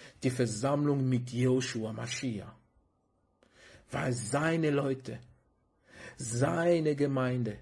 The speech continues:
seine Ekklesia sind von Mensch, aus Menschen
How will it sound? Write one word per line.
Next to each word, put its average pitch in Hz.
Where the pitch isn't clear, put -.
seine 151
Ekklesia 143
sind 160
von 147
Mensch, 170
aus 147
Menschen 160